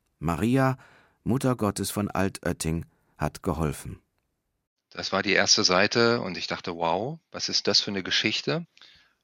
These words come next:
Speaker 2: Und er hat dann im Folgenden eben sehr ausführlich unter Nennung von Orten, Namen,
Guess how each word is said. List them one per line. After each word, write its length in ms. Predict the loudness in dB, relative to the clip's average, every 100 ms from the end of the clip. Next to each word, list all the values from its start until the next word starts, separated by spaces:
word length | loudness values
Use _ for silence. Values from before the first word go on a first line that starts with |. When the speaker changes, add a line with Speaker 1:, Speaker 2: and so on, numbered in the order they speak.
| _ _ -8
Speaker 2:
Und 320 | -4 -4 -4
er 280 | 0 2 2
hat 200 | 0 4
dann 340 | 2 2 -4 -8
im 320 | -6 -6 -8 _
Folgenden 960 | -6 0 2 2 2 4 4 2 -6 -12 -12
eben 240 | -8 -4
sehr 240 | 2 4 4
ausführlich 840 | 2 2 0 2 4 4 2 0
unter 500 | -6 -2 0 0 -2 -8 _ -10
Nennung 360 | -4 -4 -4
von 320 | -6 -6 -6 -10
Orten, 840 | -4 0 0 -2 -18 -16 -18 -20 _ _
Namen, 840 | -4 2 2 2 -2 -6 -10 -16